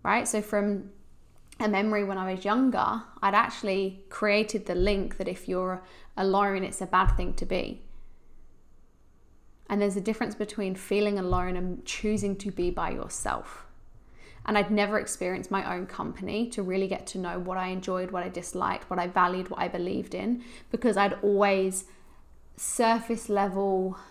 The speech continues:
kind of moved through life in the past, which I never realized when it was present. And this was my wake-up call, was like, "Okay, I don't know who I am. I don't know what I enjoy. I don't know what I dislike. I don't know what to, I don't know what to do with my spare time.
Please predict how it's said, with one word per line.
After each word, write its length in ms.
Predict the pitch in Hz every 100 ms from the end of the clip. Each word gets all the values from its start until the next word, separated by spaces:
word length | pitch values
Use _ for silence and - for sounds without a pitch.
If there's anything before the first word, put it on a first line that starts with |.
| - -
kind 240 | 220 208
of 120 | 196
moved 280 | 202 190 190
through 180 | 190 190
life 340 | 185 180 180
in 60 | -
the 60 |
past, 340 | 185 294 302 -
which 160 | -
I 60 | 240
never 260 | 233 226 214
realized 540 | 214 214 196 196 -
when 140 | 190 185
it 80 |
was 100 | -
present. 580 | - 247 269 214 214 240 - - - - - - - -
And 200 | 220 214
this 200 | 254 -
was 160 | 262
my 100 | 247
wake-up 460 | 214 - 190 196 -
call, 180 | - -
was 200 | 196 190
like, 220 | 185 -
"Okay, 440 | 247 240 185 185 - - -
I 60 | 320
don't 160 | 359
know 80 | 262
who 140 | 226
I 100 | 190
am. 240 | 180 185 185
I 120 | -
don't 160 | 277 320
know 80 | 247
what 120 | 214
I 80 | 185
enjoy. 280 | 185 190 190
I 40 | 247
don't 160 | 311
know 80 | 269
what 140 | 226 202
I 40 |
dislike. 600 | 208 - 196 185 190 - - - -
I 60 | 233
don't 120 | 285
know 80 | 285
what 240 | 277 262
to, 120 | - - - -
I 80 |
don't 120 | 226 254
know 80 |
what 120 | 247 -
to 60 |
do 160 | 196 208
with 120 | 214
my 120 | 208
spare 300 | 196 - 190
time. 440 | 190 185 180 202